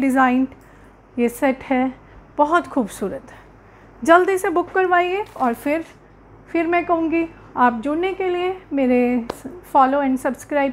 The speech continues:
कीजिए। और मैं हर बार नए design, नई videos लेके आती हूँ, creativity लेके आती हूँ।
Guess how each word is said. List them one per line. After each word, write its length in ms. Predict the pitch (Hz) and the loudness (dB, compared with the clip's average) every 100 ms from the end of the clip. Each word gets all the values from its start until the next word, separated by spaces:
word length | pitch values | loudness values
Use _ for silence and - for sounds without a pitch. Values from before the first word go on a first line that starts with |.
| - | -4
कीजिए। 420 | 285 262 330 359 - - - - - | -6 -4 -6 -8 -14 -20 -20 -18 2
और 160 | 262 269 | 4 4
मैं 220 | 277 277 | 2 0
हर 160 | 269 254 | 0 0
बार 240 | 262 277 | 2 2
नए 240 | 269 240 | 2 0
design, 400 | 254 269 277 277 | 0 0 0 2
नई 220 | 269 240 254 | 2 2 0
videos 500 | 277 254 285 285 294 | 0 0 -2 -2 -4
लेके 240 | 285 320 | -4 -2
आती 260 | 302 277 320 | -2 -2 -8
हूँ, 120 | 339 | -8
creativity 760 | - 269 233 254 247 254 302 | -2 0 0 0 -2 -2 -4
लेके 320 | 294 254 240 254 | -2 -2 0 0
आती 280 | 247 247 | 0 -2
हूँ। 120 | 311 | -8